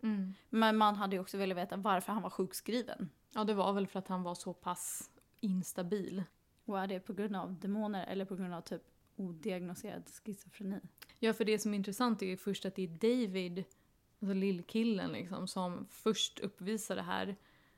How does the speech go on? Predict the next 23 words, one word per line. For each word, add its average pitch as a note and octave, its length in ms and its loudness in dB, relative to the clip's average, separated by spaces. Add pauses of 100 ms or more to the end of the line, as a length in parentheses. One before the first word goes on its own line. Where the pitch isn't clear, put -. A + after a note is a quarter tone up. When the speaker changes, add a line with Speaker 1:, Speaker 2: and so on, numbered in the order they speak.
(480)
Speaker 1:
Och G3+ 160 -2
sen G3 260 2
så F3+ 520 -2
börjar F3+ 480 -2
även F#3 580 -4 (440)
Arnie F#3+ 560 2
göra F3+ 220 2
samma F3 260 -2
sak - 460 -2
efter F#3 340 -4
en F3 120 -2
exorcism. - 640 -6 (520)
Och G3 100 -4
det G#3 100 -2 (220)
är F#3 100 2
ju, F#3+ 140 -2 (100)
det F#3 300 -4
är G3+ 120 4
ju G3+ 120 4
bara F#3 260 0
så F3 120 -8
här E3 40 -4
läskigt - 840 -6